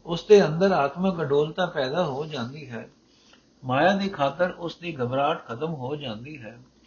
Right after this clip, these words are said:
ਹੇ ਨਾਨਕ, ਗੁਰੂ ਦੀ ਸ਼ਰਨ ਪਿਆ ਨਾਮ ਦੀ ਬਰਕਤ ਨਾਲ ਆਤਮਿਕ ਠੰਡ ਪ੍ਰਾਪਤ ਹੋ ਜਾਂਦੀ ਹੈ।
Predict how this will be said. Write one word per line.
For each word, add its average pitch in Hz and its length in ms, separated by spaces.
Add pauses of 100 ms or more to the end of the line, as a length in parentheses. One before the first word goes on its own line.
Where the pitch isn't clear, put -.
(640)
ਹੇ 185 140
ਨਾਨਕ, 175 360
ਗੁਰੂ 175 280
ਦੀ 185 120
ਸ਼ਰਨ 156 340
ਪਿਆ 156 320
ਨਾਮ 160 380
ਦੀ 170 100
ਬਰਕਤ 139 420
ਨਾਲ 139 300
ਆਤਮਿਕ 147 520
ਠੰਡ 160 260
ਪ੍ਰਾਪਤ 123 400
ਹੋ 131 180
ਜਾਂਦੀ 139 440
ਹੈ। 127 220